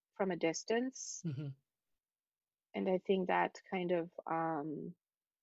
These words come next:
Speaker 1: then helps, then it helped me kind of put things into perspective. Being the distance helped and
Speaker 2: Yeah,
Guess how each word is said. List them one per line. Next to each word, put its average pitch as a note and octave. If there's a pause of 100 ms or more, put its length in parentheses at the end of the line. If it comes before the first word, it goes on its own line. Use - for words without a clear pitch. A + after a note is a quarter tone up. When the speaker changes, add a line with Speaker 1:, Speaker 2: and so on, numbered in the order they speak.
(320)
Speaker 1:
then F#3
helps, - (360)
then F#3+
it -
helped A3+
me F#3
kind F#3
of F#3+
put F#3+
things F#3
into F#3+
perspective. - (260)
Being F#3+
the F#3+
distance F3+
helped F3+
and F3 (300)
Speaker 2:
Yeah, E3+